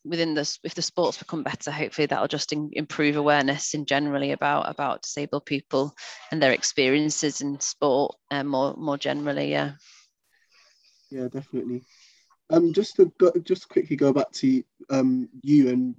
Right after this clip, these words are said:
Speaker 2: being a lecturer and a university lecturer. I've spoken to a few, um,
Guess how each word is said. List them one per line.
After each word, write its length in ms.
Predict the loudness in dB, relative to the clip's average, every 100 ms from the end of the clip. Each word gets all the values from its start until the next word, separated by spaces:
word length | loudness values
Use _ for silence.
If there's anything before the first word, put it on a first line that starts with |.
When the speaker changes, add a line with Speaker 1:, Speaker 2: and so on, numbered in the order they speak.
| -6
Speaker 2:
being 220 | -6 -4
a 40 |
lecturer 600 | -6 -6 -8 -12 -6 -4
and 180 | -4 -4
a 60 | 2
university 580 | 4 4 2 0 -2 -6
lecturer. 360 | -8 -10 -10
I've 80 | -8
spoken 300 | 0 0 0
to 100 | 2
a 40 | 2
few, 360 | 6 6 6 4
um, 340 | 0 0 0